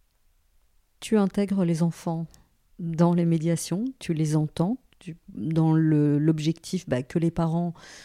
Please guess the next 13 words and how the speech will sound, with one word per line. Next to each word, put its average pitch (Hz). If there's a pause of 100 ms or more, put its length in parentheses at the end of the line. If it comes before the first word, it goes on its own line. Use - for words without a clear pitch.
(140)
dans 170
la 196
décision 185
qu'ils 175
vont 170
in 190
fine 180
prendre, 196
euh, 151 (120)
bah, 160
qu'ils 165
intègrent, 170
euh, 151